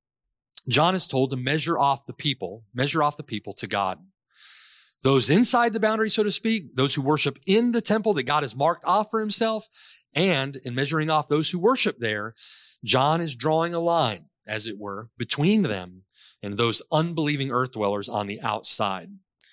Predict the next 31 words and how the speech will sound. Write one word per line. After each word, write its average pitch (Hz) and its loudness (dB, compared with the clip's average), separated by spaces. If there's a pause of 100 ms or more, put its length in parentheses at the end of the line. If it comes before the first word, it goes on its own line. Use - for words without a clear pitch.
(260)
That 180 -2
court 208 4
on 185 2
the 165 2
outside 190 2
has 135 -4
been 123 -4
given 156 0
over 156 0
to 147 -2
be 117 -4
trampled 160 -2
by 135 0
the 123 -4
Gentiles. 107 -2 (300)
That 135 -2
word 160 2
there 120 0
is 101 -2
ethnos. 117 0
It 113 -8
means 117 -4
the 107 -6
nations. 101 -6 (1000)
So - 4
that 170 0
outer 165 -2
area 123 -2 (220)
of 131 0
the 113 -6
temple 120 -4